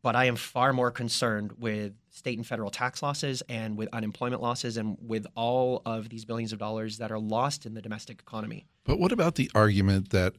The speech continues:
Speaker 2: "Oh, well, we'll just start drinking more domestic wines"? I mean, California makes wine, Oregon makes wine. We could just drink more of those wines.
Speaker 1: Sure,
Speaker 2: What
Speaker 1: that's,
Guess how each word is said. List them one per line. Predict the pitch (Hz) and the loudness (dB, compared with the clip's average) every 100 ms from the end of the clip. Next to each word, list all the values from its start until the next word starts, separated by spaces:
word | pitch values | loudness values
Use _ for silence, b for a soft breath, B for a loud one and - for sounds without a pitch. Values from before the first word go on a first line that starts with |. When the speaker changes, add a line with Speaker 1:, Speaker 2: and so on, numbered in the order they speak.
| 156 | 4
Speaker 2:
"Oh, | 175 110 107 - | 8 8 6 6
well, | 120 113 | 6 8
we'll | 113 135 | 8 6
just | 139 135 - | 6 4 6
start | 117 113 | 6 6
drinking | - 120 117 107 | 6 2 6 6
more | 95 | 6
domestic | 95 123 151 107 90 | 6 6 4 2 0
wines"? | 80 71 80 | -2 -2 0
I | |
mean, | 98 90 | 2 2
California | - 55 71 - 90 151 | 0 0 0 0 4 4
makes | 85 73 - | 4 2 -2
wine, | 80 107 | 0 0
Oregon | - 110 123 | 2 4 6
makes | 85 78 - | 4 2 -2
wine. | 73 117 | -2 0
We | 127 | 2
could | 113 | 2
just | 104 113 104 | 4 2 4
drink | 113 127 | 2 4
more | 101 117 | 6 6
of | 123 | 8
those | 104 156 123 | 6 4 2
wines. | 78 58 73 - | -2 -4 -10 -8
Speaker 1:
Sure, | 190 | 2
Speaker 2:
What | 107 | 2
Speaker 1:
that's, | 120 - | 2 -2